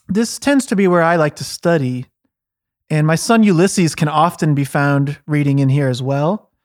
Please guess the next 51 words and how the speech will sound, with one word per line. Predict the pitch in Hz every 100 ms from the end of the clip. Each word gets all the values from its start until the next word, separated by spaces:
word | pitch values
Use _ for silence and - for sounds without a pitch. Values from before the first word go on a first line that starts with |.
| _ _ _ _ _
Here's | - 294
something | 302 220 180
really | 160 190 151
cool, | 165 143
actually. | 143 147 160 - 131
This | 127 208 247
is |
a | 202
folder | - - 165 185 151
from | - 147
actually | 151 165 - - 156 131 135 _
when | 151 156
I | 156
was | 180 170
in | 139
high | - 156
school | - 160 151
geometry | 139 135 139 135 - 123
back | 135 139
in | 135
the | 127
day. | 127 123 117 - _ _ _ _ _
You | 143
can | 170
see | 160 - 190
that | 170
I | 143
pasted | 135 - 180 - 185
a | 151
bunch | 156 160
of | 156
pictures | - 156 - 165 147
of | 131 117 -
Plato | 165 151 156 151
and | 139 131
Socrates | 156 143 - - 165 151
from | - 139
some | 135 139
old | 143 131 -
teen | 165 151 139
magazines | 139 147 151 156 160 156
on | 151 151
there. | 151 156 160 156 _ _ _ _ _ _ _ -
There's | 131
some | - 123 127
gold | - 135 160
leaf, | 160 156 156 151 -
uh, | 165 160
sprinkled | 156 - 156 156 156
all | 151 151
over. | 151 156 156 156 156 156